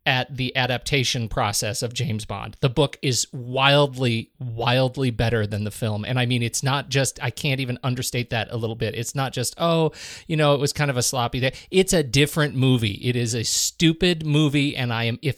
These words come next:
I were alive at that point, I would have written a strongly worded letter to the producers.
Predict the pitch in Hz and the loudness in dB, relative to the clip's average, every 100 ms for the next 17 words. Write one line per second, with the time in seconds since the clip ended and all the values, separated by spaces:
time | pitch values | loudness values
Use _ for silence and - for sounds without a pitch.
0 | - 165 180 139 120 143 175 185 185 175 | 0 0 0 0 2 2 2 0 0 -2
1 | - 185 190 - 139 143 135 120 117 123 | -2 0 0 -2 0 0 0 -2 -2 -2
2 | 143 127 120 120 - - - 139 147 170 | 0 -2 -4 -4 -2 -4 -2 2 4 4
3 | 165 156 131 127 120 113 110 113 - 110 | 2 2 0 0 -2 -2 -2 -2 -4 -10
4 | - 110 98 - - - - | -10 -10 -10 -12 -14 -16 -18